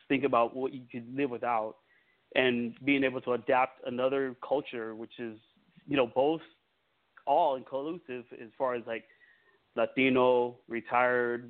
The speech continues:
military. I mean, you get every walk of life over there. There's thirty-five Haitians over there. There, you know, there's a lot of, uh, different, uh, culinary, you know, shops coming up, and they're basically having a renaissance as far as the culinary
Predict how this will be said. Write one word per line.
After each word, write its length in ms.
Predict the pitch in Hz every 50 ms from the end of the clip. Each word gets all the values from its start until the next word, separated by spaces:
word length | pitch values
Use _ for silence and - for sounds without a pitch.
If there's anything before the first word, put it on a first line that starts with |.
| 120 117
military. 760 | 123 127 123 127 123 - 135 127 127 123 120 120 117 117 123 -
I 40 | 117
mean, 140 | 120 123
you 80 | 123 127
get 220 | 123 135 131 131
every 140 | 131 131 135
walk 240 | 127 135 131 139 135
of 80 | 139 135
life 240 | 135 143 170 170 -
over 160 | 123 113 113
there. 240 | 110 - - - - 110
There's 160 | 113 113 113 -
thirty-five 380 | - 131 127 127 123 139 135 123
Haitians 380 | 123 139 151 160 - 143 120 123
over 180 | 117 110 113
there. 220 | 107 110 120 120 - _ _ _ _ _ _ _ _ _ -
There, 200 | - 117 113 110
you 120 | 110 120
know, 260 | 113 120 120 120 127 127
there's 360 | 117 117 113 113 113 110 107
a 80 | 110
lot 300 | 110 117 113 117 123 127
of, 260 | 131 123 123 123 123 127
uh, 180 | 127 120 117 117
different, 420 | 117 123 117 - 139 123 127 123 - -
uh, 220 | 123 - - - - - - -
culinary, 880 | 139 127 127 131 127 127 123 123 123 123 123 120 117 117 117 - - - - _ _ _ _ _ _ _ - - -
you 140 | 135 127 120
know, 420 | 120 113 113 113 113 117 117 - _ - - -
shops 240 | 151 120 123 - - -
coming 240 | 135 123 120 117
up, 300 | 120 120 120 120 120 -
and 240 | 123 117 113 110 107 - _ - - - - - _ -
they're 140 | 143 175
basically 360 | 175 175 170 165 160 151 147 135
having 300 | 139 139 131 135 127 127
a 140 | 117 117
renaissance 580 | 113 117 135 156 165 135 - - 120 113 113 107 - 120
as 60 | 117 - -
far 160 | 131 127 123
as 80 | 117 104
the 60 | 117 110
culinary 560 | - 135 135 139 123 120 113 113 113 113